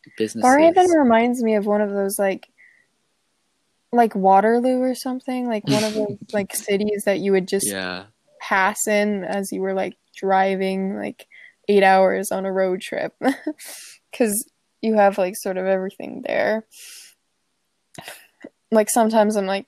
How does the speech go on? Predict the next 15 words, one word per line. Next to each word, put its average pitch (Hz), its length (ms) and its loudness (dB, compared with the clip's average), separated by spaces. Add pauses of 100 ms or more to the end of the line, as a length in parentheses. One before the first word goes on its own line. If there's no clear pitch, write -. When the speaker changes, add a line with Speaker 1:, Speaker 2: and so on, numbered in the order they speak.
Speaker 2:
"Hmm, 311 200 -2
it 285 60 -6
should 262 160 -8
be 320 120 2
its 294 160 -2
own 208 240 2
place," 185 500 -4
but - 200 -12 (640)
Speaker 1:
I 131 120 -6
agree. 110 340 -8
Honestly, 123 460 -6
Can-, - 240 -6 (160)
people 165 260 -4
in 123 100 -4
Canada, 117 500 -6